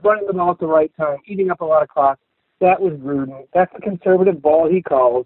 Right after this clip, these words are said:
and that was great. Um, by the way, I've been a big fan for years. I'm sitting there like, "Who's this Heath guy with the interception?" But that was, yeah, he came out of nowhere. Love that.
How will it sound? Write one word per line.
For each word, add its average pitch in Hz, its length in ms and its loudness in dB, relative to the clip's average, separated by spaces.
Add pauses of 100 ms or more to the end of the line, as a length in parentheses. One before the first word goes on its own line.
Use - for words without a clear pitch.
(120)
and - 140 -8
that 311 180 -8
was - 140 -4
great. 120 340 0 (460)
Um, 170 380 2 (360)
by 220 160 2 (140)
the 226 80 -12
way, 214 300 -10 (480)
I've 160 180 -2
been 180 140 -2
a 151 40 -4
big 160 340 -4
fan 151 280 -6
for 147 100 -6
years. 143 400 0
I'm 165 140 -6
sitting 254 120 -4
there 208 100 -2
like, 196 140 0
"Who's 330 300 2
this 302 100 -4
Heath 254 340 -14
guy 220 200 2
with 175 140 -2
the 196 140 4
interception?" 160 560 -2
But 170 140 -12
that 285 220 2
was, 202 180 2 (180)
yeah, 190 220 2
he 214 120 -6
came 233 260 -4
out 220 160 -2
of 190 80 -8
nowhere. 202 380 0 (340)
Love 220 300 2
that. 165 280 0